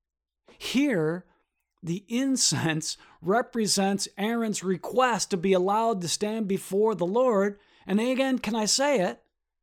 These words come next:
This is very scary. God says, "You have to ask me to be in my presence."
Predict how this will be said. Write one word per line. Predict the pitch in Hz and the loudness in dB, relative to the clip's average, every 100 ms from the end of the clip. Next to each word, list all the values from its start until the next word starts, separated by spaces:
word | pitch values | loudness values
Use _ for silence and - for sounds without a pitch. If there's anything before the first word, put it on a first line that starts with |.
| _ _ _ - | _ _ _ -6
This | 233 | -4
is | 269 | -4
very | 233 233 233 208 | -2 -2 -2 -2
scary. | - - 254 285 226 - - _ _ _ _ _ _ _ _ _ _ _ _ _ _ _ _ 151 | -4 -2 -2 0 -2 -4 -14 _ _ _ _ _ _ _ _ _ _ _ _ _ _ _ _ -4
God | 226 254 240 | -2 -2 0
says, | - 202 175 170 170 156 - _ _ _ _ _ _ _ _ _ _ _ _ _ _ _ _ | 2 2 2 2 0 -2 -6 _ _ _ _ _ _ _ _ _ _ _ _ _ _ _ _
"You | 196 233 | 2 4
have | 220 - | 2 -2
to | 180 - 180 | -8 -4 -2
ask | 220 202 - 147 | 0 -2 -4 -4
me | 120 - _ - | -8 -12 _ -8
to | 156 | -6
be | 135 139 | -4 -4
in | 127 | -4
my | 113 | -8
presence." | - 120 120 107 208 - - | -8 -8 -8 -10 -14 -16 -20